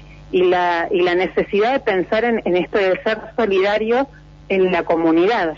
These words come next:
Yo me vacuno y me vacuno por mí y me vacuno por el de al lado, por mi hijo, por mi padre, por mi abuelo, por mi tío, me vacuno por todos. Y es importante pensar que una población más sana nos permite ver un horizonte un poco más alentador, porque da la impresión, y para nosotros personas de salud,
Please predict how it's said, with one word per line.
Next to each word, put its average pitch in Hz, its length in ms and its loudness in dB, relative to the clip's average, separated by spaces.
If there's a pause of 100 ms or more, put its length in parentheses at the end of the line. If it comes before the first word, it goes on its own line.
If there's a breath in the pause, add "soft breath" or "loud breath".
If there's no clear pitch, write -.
Yo 214 80 0
me 226 160 2
vacuno 220 400 2
y 262 40 2
me 214 120 2
vacuno 196 480 0
por 170 180 0
mí 233 280 2
y 302 40 4
me 214 120 2
vacuno 190 440 0
por 175 140 0
el 160 160 2
de 156 80 2
al 160 160 2
lado, 160 300 -2
por 160 200 0
mi 180 240 4
hijo, 247 260 -2
por 170 160 0
mi 165 140 2
padre, 226 400 0
por 175 200 -2
mi 160 100 2
abuelo, 196 380 0
por 170 160 0
mi 165 120 2
tío, 196 340 0
me 160 120 2
vacuno 196 440 0
por 165 220 -2
todos. 156 480 0 (880 loud breath)
Y 190 60 2
es 190 80 4
importante 226 580 2
pensar 208 420 -2
que - 80 -4
una 180 160 0
población 175 680 0
más 220 220 -2
sana 240 300 -2
nos 196 200 -2
permite 208 580 0
ver 220 180 0
un 233 140 2
horizonte 226 600 0
un 226 120 0
poco 214 260 -2
más 208 120 -2
alentador, 202 720 0
porque 165 280 0
da 196 160 0
la 285 100 2
impresión, 214 520 0
y 185 60 2
para 160 240 -2
nosotros 196 360 0
personas 185 600 -2
de - 60 -20
salud, 202 260 0